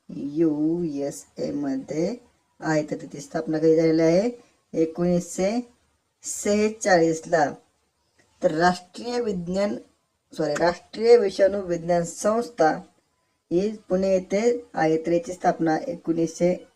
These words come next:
अठ्ठ्याहत्तरला झालेली आहे. तसेच राष्ट्रीय रासायनिक प्रयोगशाळा हे देखील पुण्यामध्ये आहे, याची स्थापना एकोणीसशे पन्नासला झालेली आहे.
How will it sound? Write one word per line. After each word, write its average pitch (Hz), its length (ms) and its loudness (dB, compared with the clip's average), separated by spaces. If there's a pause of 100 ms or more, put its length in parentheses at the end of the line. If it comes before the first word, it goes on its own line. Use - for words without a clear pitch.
(140)
अठ्ठ्याहत्तरला 190 680 0
झालेली 151 300 4
आहे. 156 640 -2 (800)
तसेच 196 460 0 (880)
राष्ट्रीय 220 580 2
रासायनिक 185 500 2
प्रयोगशाळा 175 760 4 (560)
हे 185 100 2
देखील 202 360 -4
पुण्यामध्ये 202 600 -2
आहे, 175 440 4
याची 208 220 -6
स्थापना 165 480 -2 (460)
एकोणीसशे 190 680 -4
पन्नासला 175 640 -2
झालेली 165 280 4
आहे. 156 380 0